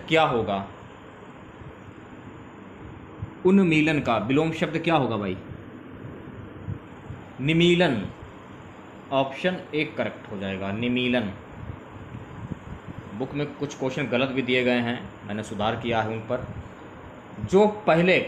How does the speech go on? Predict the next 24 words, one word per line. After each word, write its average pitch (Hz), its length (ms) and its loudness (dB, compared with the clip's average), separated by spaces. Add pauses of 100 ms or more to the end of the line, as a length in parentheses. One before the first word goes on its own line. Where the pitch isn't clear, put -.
(160)
कभी 170 280 6
नहीं 160 340 4
हुआ 135 280 4
हो, 127 340 0
ये 139 100 2
क्या 147 240 4
कहलाता 101 460 0
है? 95 220 -6
अद्भुत, 131 400 2 (280)
अप्रत्याशित, 135 800 2 (220)
अनुपम, 127 440 2 (220)
अभूतपूर्व। 123 540 0 (1500)
तो 180 60 -4
जो 185 260 6 (140)
पहले 165 320 6
कभी 175 360 4
नहीं 160 300 2
हुआ 135 260 4
हो, 131 160 2
उसको 151 300 0
कहते 131 300 0
हैं 139 180 -4
अभूतपूर्व। - 1400 -6
ऑप्शन 139 340 2